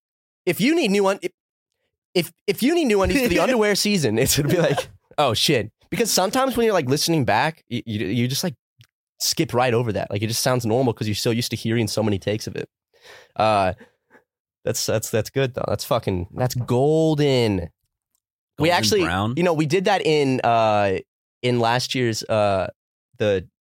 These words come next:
Speaker 1: the Christmas Eve sermon video.
Speaker 2: Mm-hmm.
Speaker 1: There's a part where you're like, "Now, I, now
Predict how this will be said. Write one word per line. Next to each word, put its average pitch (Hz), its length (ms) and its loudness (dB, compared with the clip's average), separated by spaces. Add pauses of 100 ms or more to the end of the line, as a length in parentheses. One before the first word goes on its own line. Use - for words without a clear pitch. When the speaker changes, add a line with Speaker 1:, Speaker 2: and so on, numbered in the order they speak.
(120)
Speaker 1:
the 95 380 0 (100)
Christmas 107 400 -4
Eve 101 220 -4 (120)
sermon 101 380 0
video. 123 400 0 (120)
Speaker 2:
Mm-hmm. 85 240 -2
Speaker 1:
There's 123 100 2
a 135 60 0
part 131 260 -2
where 135 80 -2
you're 120 100 0
like, 107 220 0 (1000)
"Now, 143 340 2 (200)
I, 196 240 0 (920)
now 143 260 2